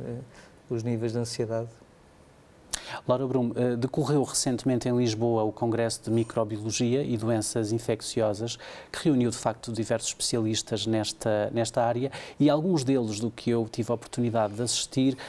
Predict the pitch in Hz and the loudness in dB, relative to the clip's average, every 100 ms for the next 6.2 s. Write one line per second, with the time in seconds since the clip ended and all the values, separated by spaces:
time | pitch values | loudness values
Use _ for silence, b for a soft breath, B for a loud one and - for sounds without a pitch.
0 | B - 123 - 123 117 123 120 123 117 | B 0 0 0 0 2 0 0 -4 -2
1 | - 117 - - 120 117 110 120 113 107 | 0 0 -2 -2 0 2 2 0 0 0
2 | 117 110 110 - 110 - - 113 110 120 | 0 0 -4 -2 -2 -2 -4 -2 0 0
3 | 110 123 135 B B - - 131 120 143 | 2 2 0 B B -4 2 4 6 4
4 | 123 - - 107 107 110 107 110 110 107 | 4 0 0 0 0 0 2 2 2 2
5 | 110 - - - 110 - 123 113 117 - | 0 -2 -4 -2 -2 0 -2 -2 -2 0
6 | 135 131 | 0 -2